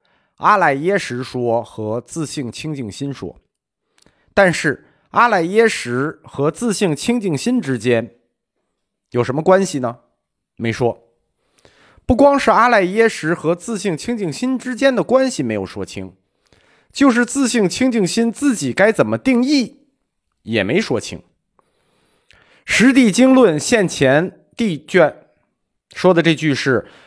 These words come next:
“菩萨作是念，三界虚妄，但一心作”，对吧？一心做的这个世界，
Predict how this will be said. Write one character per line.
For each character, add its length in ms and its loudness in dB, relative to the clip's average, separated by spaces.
“菩 260 4
萨 200 4
作 260 4
是 220 0
念， 360 0
三 320 2
界 200 0
虚 240 -6
妄， 500 -4
但 180 0
一 120 -8
心 260 -8
作”， 180 -6
对 100 -6
吧？ 340 -2
一 140 -2
心 240 0
做 160 4
的 80 0
这 80 -2
个 80 -4
世 220 -6
界， 240 -4